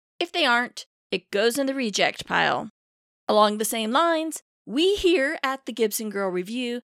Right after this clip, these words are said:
have thousands of books to choose from for our book reviews, and we need a way to narrow that down. So we thought, let's apply the first five pages rule to our antique novels, and let's let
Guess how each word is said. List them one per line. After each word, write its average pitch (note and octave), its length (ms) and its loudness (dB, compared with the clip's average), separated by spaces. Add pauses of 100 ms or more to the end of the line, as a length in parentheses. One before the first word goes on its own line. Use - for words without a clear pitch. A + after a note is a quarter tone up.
(140)
have B3+ 360 0
thousands A3+ 600 0
of G3+ 140 -4
books - 380 0
to A3+ 100 -10
choose G#3+ 340 -4
from E3+ 360 -4
for - 180 -2
our C4 260 2
book B3+ 240 -4
reviews, F3 640 -8 (340)
and G#3+ 160 -2
we C4 160 -2
need D#4 180 0
a C#4+ 60 0
way B3+ 380 0
to - 180 -6
narrow F#3+ 260 0
that C4+ 220 -2
down. D#4 400 -4 (500)
So D4 220 4
we D4 300 0
thought, G3 320 0 (340)
let's B3+ 300 2
apply G3+ 420 0
the D4+ 80 -6
first G#3 380 -4
five C4+ 320 0
pages D4 520 -6
rule G3+ 360 0 (160)
to D4 140 0
our E4 180 4
antique B3 500 -4
novels, C#4+ 560 -4 (320)
and G#3 180 0
let's G#3+ 360 0
let G3+ 260 0